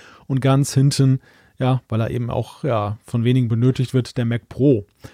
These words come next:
Drittens, die Displays der MacBooks und auch des iMacs sind mittlerweile so gut, dass sich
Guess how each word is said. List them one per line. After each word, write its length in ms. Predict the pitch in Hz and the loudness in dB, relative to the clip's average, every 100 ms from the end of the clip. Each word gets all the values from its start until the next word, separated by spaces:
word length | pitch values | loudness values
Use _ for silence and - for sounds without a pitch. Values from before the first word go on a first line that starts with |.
| _ _ _ - | _ _ _ -4
Drittens, 640 | 131 147 - 208 254 - | 0 0 2 0 0 -2
die 120 | 135 | -2
Displays 720 | 151 175 - 170 170 180 170 | 0 0 0 2 4 2 0
der 100 | 139 | -2
MacBooks 600 | 127 147 - 180 165 - | -2 -2 -2 0 0 -2
und 120 | 160 | -6
auch 160 | 139 - | -4 -4
des 160 | 117 - | -8 -8
iMacs 460 | 143 160 151 - | -2 0 0 0
sind 100 | 127 | 0
mittlerweile 400 | 127 131 110 117 | 0 -2 -4 -4
so 200 | 120 220 | 0 2
gut, 320 | 180 156 - | 4 2 2
dass 200 | 139 143 | 0 0
sich 260 | - 147 - | 2 0 -2